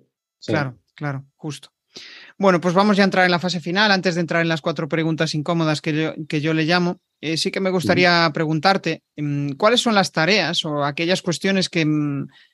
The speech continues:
Speaker 2: más te bloquean en tu día a día, ¿no? Que dices tú, "Joder, eh, esto, em, a nivel de trabajo me gustaría, mm, dar un paso más adelante"?
Speaker 1: Lo dices a nivel de, de tareas concretas de,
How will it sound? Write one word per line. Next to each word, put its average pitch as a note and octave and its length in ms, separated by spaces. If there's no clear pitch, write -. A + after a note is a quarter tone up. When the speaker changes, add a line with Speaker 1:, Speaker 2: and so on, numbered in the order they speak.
Speaker 2:
más G3 260
te G#3 120
bloquean D3 540
en C#3+ 120
tu D3+ 100
día D3+ 200
a C#3+ 40
día, C3 240
¿no? E3 140
Que D#3 140
dices D3 280
tú, C#3+ 120
"Joder, D#3 300
eh, D3+ 640
esto, G#3+ 500
em, D3+ 240
a E3 100
nivel E3+ 340
de F#3+ 180
trabajo G3+ 580
me E3 280
gustaría, E3+ 760
mm, D3 840
dar F3+ 200
un F3 100
paso E3 220
más D3 200
adelante"? C#3 400
Speaker 1:
Lo G#2 80
dices G#2+ 160
a A2+ 40
nivel G#2+ 200
de, B2+ 100
de A2+ 120
tareas A2 460
concretas A2 460
de, G2+ 440